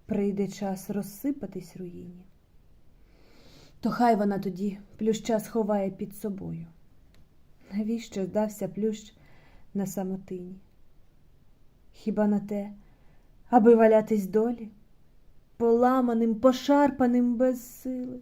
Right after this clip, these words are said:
Чи з розпачу повитись на тополю і здатися для неї гірш могили?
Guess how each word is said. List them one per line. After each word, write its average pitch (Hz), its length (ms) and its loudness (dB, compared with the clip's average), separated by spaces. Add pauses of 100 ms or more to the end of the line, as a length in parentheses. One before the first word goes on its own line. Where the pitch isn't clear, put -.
(1200)
Чи 196 580 -4 (480)
з 196 140 -2
розпачу 214 680 -2 (580)
повитись 233 540 -6
на 185 100 -12
тополю 190 540 -18 (920)
і 196 220 -4
здатися 202 540 -4
для 190 160 -10
неї 190 360 -12 (1040)
гірш 170 440 -12
могили? 165 460 -8